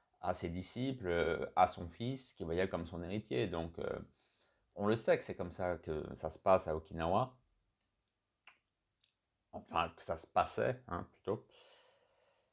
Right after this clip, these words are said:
Ou plus même que ça s'était passé. Euh, c'est que vraiment, il n'y avait pas, il y avait pas un corpus. Funakoshi, il a dégagé un, un corpus seulement en mille neuf cent trente-cinq.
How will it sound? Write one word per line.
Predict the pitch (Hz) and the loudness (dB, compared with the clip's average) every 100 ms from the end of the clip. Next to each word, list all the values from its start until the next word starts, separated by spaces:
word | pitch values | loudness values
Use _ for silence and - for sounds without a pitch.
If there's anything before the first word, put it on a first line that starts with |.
| _ _ - | _ _ -4
Ou | |
plus | 98 | 2
même | 101 104 | 2 2
que | 87 | -2
ça | 87 | -2
s'était | 82 - 101 101 107 | -2 2 2 4 2
passé. | 95 95 - 127 135 - - _ _ _ _ - | 4 2 4 2 2 0 -20 _ _ _ _ -16
Euh, | - 50 50 | -14 -14 -16
c'est | - 95 | -12 -10
que | - | -4
vraiment, | 90 87 92 110 135 | -2 2 6 6 8
il | |
n'y | 104 | 8
avait | 87 90 | 8 4
pas, | - 127 139 135 | 4 6 8 8
il | 98 | 6
y | |
avait | 92 | 4
pas | 92 120 | 4 4
un | 110 | 4
corpus. | - - - 135 127 | 2 -2 -4 -4 -4
Funakoshi, | - 95 92 95 - | -2 -2 0 -4 0
il | 104 | 4
a | 90 | 4
dégagé | 110 107 98 | 6 4 4
un, | 98 95 101 | 2 -2 -6
un | |
corpus | 90 92 - 139 139 | -2 -4 -4 -8 -8
seulement | - 98 98 117 | -2 2 4 4
en | |
mille | 104 101 | 2 0
neuf | 104 101 | 0 -2
cent | 110 | -6
trente-cinq. | 107 107 107 127 | -6 -6 -4 -4